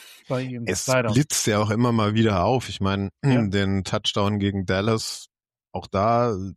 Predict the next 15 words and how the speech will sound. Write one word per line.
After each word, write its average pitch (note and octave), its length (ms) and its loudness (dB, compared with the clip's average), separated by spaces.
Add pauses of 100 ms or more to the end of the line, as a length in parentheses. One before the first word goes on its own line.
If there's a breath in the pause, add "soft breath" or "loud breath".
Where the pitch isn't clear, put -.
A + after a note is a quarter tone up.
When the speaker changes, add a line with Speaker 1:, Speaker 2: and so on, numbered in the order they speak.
(420)
Speaker 2:
ja, A2+ 240 2
er G2 120 -2
ist - 140 -4
dann A2 140 0
halt G#2+ 100 0
auch G#2 100 -2
ein G#2 80 -4
großes G#2+ 440 -8
Ziel. D3 340 -2
Gut, - 560 -12
äh, A2 280 -2
sich - 440 -8 (460 loud breath)
separiert. A#2 840 0
<clears throat> - 40 -20
Den G#2 1080 -2